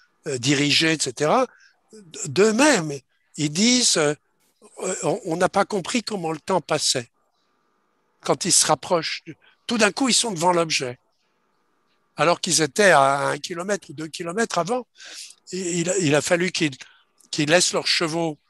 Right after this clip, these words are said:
euh, à l'extérieur et qu'ils marchent vers, vers cet objet pour voir ce qui se passait. Et ils n'ont pas compris ce qui arrivait au, au, à la durée, ce qui arrivait dans le temps.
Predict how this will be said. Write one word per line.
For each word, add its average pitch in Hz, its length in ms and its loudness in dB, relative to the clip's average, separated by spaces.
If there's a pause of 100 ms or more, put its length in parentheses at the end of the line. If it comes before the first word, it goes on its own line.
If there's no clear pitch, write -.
(320)
euh, 160 360 0
à 147 60 2
l'extérieur 170 800 -2 (380)
et 147 100 -10
qu'ils 160 200 -6
marchent 180 600 2
vers, 151 360 -2 (440)
vers 147 180 -2
cet - 280 0
objet 208 500 -4 (1040)
pour 160 140 -6
voir 151 200 -6
ce - 60 -4
qui 143 120 -4
se - 100 -2
passait. 214 440 0 (300)
Et 156 80 2
ils 156 120 2
n'ont 180 80 -8
pas 180 120 0
compris 190 380 -8
ce - 100 -2
qui 175 140 -4
arrivait 147 400 -4
au, 131 180 -12 (680)
au, - 420 -14
à 131 100 -2
la 156 140 2
durée, 143 340 -4
ce - 100 -2
qui 135 120 -8
arrivait 143 280 -8
dans 139 120 -10
le 123 80 -16
temps. - 240 -14